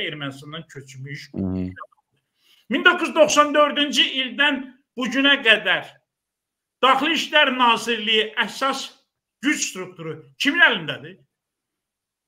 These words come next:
Speaker 1: Hamısı Yerazların əlində. Bəy, mən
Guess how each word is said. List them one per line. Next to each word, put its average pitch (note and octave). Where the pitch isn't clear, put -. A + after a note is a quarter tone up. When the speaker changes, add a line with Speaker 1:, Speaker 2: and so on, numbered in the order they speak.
Speaker 1:
Hamısı C#4
Yerazların F#3
əlində. B2
Bəy, C4+
mən D4